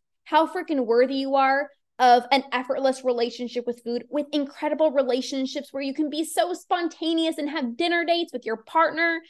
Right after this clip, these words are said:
You can spontaneously go out with your friends for ice cream on a Tuesday afternoon. Like, you get to live this life.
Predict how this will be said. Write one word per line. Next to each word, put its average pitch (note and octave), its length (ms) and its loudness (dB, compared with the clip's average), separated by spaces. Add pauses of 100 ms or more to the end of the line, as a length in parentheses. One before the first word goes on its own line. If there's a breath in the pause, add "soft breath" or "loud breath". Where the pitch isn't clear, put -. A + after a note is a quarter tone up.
(260 loud breath)
You D4+ 140 2
can C#4 180 0
spontaneously D#4 760 -2
go D4 160 6
out A3 60 4
with A3+ 120 -8
your G#3+ 240 -4
friends E4 400 0
for - 240 -6
ice D#4+ 200 0
cream E4 240 -2
on C4+ 100 0
a G#3+ 100 -4
Tuesday D#4+ 440 0
afternoon. C#4+ 680 0
Like, B3 220 2
you C4+ 320 -2
get D4+ 200 0
to D4+ 100 -4
live A#3 300 2
this F#3+ 220 -8
life. E3 240 -4